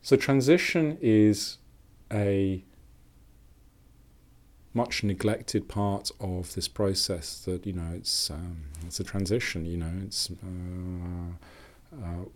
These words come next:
something which has had some attention but not much. But I think it's worth thinking about what the likely dynamics might be during this period.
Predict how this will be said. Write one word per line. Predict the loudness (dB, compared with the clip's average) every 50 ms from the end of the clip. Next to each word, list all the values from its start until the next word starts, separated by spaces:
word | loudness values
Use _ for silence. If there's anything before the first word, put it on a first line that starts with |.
| -20 -14 -8
something | -4 -2 -2 0 0 0 0 0
which | -2 -2 -2
has | -4 -4 -2 -4 -6 -6 -8
had | -8 -6 -6 -6 -4
some | -2 0 2 2 4 2
attention | 2 0 0 0 0 -2 -4 -4 -4 -2
but | -4 -4 -4
not | -4 -6 -4 -2
much. | -2 -2 -2 -4 -6 -10 -12 -12 -12 -14 -8 0
But | 4 6 6 6 4
I | 0
think | 0 0 2 0
it's | 0 4 6
worth | 6 6 6 4
thinking | 2 0 0 2 0 -2
about | 0 0 0 0 -2 -4 -2 0
what | 0 0 0 0 -8 -18 -16
the | -16 -12 -6 -2
likely | 0 0 0 0 -2 -2 -2 -2
dynamics | 0 0 0 0 0 0 -2 -2 -4 -4 -4
might | -4 -4 -4 -4
be | -2 -2 -2
during | -2 -2 -2 -2 -2 -2
this | -4 -6 -8
period. | -6 -4 -2 -2 -2 -2 -4 -8 -14